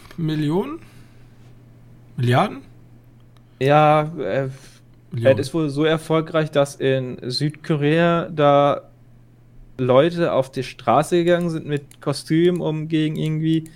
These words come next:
Speaker 2: Niedriglohn zu protestieren.
Speaker 1: Ja, jetzt glaub ich, also ist jetzt schon ein Businessplan draußen, es wird ein Videospiel wahrscheinlich dazu geben. Und es
Speaker 2: Ja.
Speaker 1: wird,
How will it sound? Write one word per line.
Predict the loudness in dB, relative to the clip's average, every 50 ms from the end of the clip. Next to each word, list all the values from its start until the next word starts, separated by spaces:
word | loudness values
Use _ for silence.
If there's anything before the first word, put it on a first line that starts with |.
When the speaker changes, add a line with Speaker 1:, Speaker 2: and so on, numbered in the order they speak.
| -20 -20 -20 -20 -20 -20 -16 -2 2
Speaker 2:
Niedriglohn | 2 2 4 4 2 0 0 2 2 2 4 4 2 0
zu | -2 -2 -4
protestieren. | 0 0 -2 0 0 -2 -4 -4 -2 0 2 2 2 2 -2 -6 -8 -12 -20 -20 -20 -20 _ -20 -20 -20 -20 -20 -20 -20 -20 -20 -20 -20 -20 -20 -12 -4
Speaker 1:
Ja, | 0 2 2
jetzt | 2 2 0 -4 -8 -8 0
glaub | 2 4 4 4
ich, | 4 2 0 -2 -2
also | -4 -2 2 4 4
ist | 4 4 2 2 -2 -2 2
jetzt | 4 4 4 4
schon | 4 6 6 6 6 6 4
ein | 2 0 0 -2 -2 -2 -2 -4 0
Businessplan | 0 2 2 2 0 0 0 -2 -4 0 4 6 6 6 4
draußen, | 4 2 2 2 2 2 0 -4
es | -4 -2 -4
wird | -4 -4 -4 -6
ein | -6 -6
Videospiel | -6 -4 -2 -2 -2 -4 -4 -6 -4 -2 -2
wahrscheinlich | -2 -2 -2 -2 -2 -2 -2 -2
dazu | -4 -8 -10 -8 -10 -12 -10
geben. | -4 -2 -2 0 0 0 -2 -2 -2 -2 -4 -6 -12 -20 -20 -20 -20 -20 -20 -20 -20 -20 -20 -20 -20 -20 -20 -20 -20 -20 _ -14 -8
Und | -6 -4 -2
es | 2 0
Speaker 2:
Ja. | 0 0
Speaker 1:
wird, | -2 -6